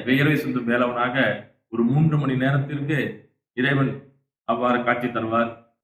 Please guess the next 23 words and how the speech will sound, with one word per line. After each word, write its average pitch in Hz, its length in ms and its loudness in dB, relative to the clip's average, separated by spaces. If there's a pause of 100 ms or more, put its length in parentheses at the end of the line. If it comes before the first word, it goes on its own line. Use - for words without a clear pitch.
(200)
ஒவ்வொரு 151 340 4 (140)
ஆண்டும் 151 320 2 (420)
கந்தசஷ்டி 147 600 -2
திருவிழாவில் 127 600 2 (920)
ஆறு 139 340 4
நாள் 147 180 6 (180)
கந்தசஷ்டி 135 480 0
நடக்குது 120 320 -2
இல்லையா, 147 220 0 (180)
அதுல 120 280 2
வந்து 147 140 0 (140)
ஐந்தாம் 151 400 4
திருநாள் 127 340 2 (1040)
பஞ்சமி 160 480 6
அன்னைக்கு 143 380 2 (380)
காலம்பர 131 360 4 (100)
திருத்தேர் 135 460 2
உற்சவம். 120 420 -4 (360)
அது 123 220 0
முடிந்த 147 280 -2 (100)
பிறகு 139 280 2 (760)
இரவு 165 320 6 (140)
ஏழு 156 140 4